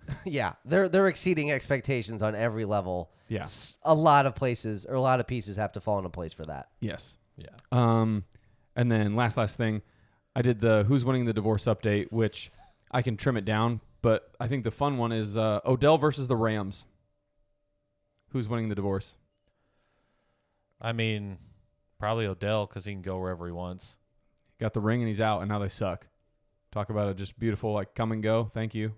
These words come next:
Speaker 2: Bye. Collect two hundred dollars. Pass go. Get your ring.
Speaker 1: I don't feel good about that. That's dirty.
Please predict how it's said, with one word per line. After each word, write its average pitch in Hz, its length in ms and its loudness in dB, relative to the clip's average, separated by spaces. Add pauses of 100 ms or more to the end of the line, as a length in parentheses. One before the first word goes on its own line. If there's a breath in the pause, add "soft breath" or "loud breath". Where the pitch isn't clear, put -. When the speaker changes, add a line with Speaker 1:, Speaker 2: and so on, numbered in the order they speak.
Speaker 2:
Bye. 110 340 -2 (1200)
Collect - 380 -6
two 117 100 -4
hundred 104 160 -4
dollars. 110 360 -2 (340)
Pass 104 200 -4
go. 110 380 -2
Get - 160 -10
your 107 100 -2
ring. 113 220 -4 (220)
Speaker 1:
I 101 40 -6
don't 92 160 -6
feel 98 100 -8
good 87 180 -8
about 85 260 -8
that. 90 240 -6 (400)
That's 98 200 -14
dirty. 87 360 -10